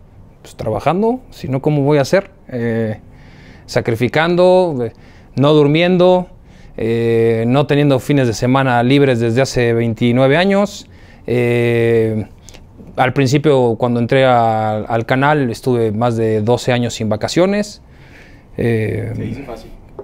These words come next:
Speaker 1: Pues es que es así, o sea, para mí era un placer, ¿no? Siempre ha sido un placer, pues trabajo en algo que más me gusta y no, no tenía inconveniente, pero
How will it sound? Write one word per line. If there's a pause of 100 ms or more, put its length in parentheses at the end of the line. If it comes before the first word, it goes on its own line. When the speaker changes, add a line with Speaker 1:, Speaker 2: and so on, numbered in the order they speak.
(100)
Speaker 1:
Pues
es
que
es
así,
o
sea, (380)
para
mí
era
un
placer,
¿no?
Siempre
ha
sido
un
placer,
pues
trabajo
en
algo
que
más
me
gusta
y (140)
no,
no
tenía
inconveniente,
pero